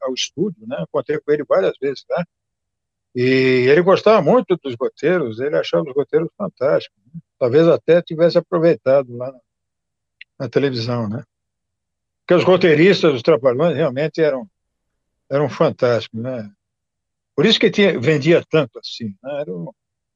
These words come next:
eu até hoje, lendo aqui, quando eu desenhava, tem uns Trapalhões,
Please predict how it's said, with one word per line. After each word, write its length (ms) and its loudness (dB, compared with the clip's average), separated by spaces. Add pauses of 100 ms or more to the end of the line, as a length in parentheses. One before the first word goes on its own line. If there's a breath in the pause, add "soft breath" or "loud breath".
(180)
eu 200 4
até 260 2
hoje, 380 4
lendo 360 2
aqui, 320 -4
quando 220 2
eu 80 2
desenhava, 680 2
tem 180 -12
uns 100 -12
Trapalhões, 680 -4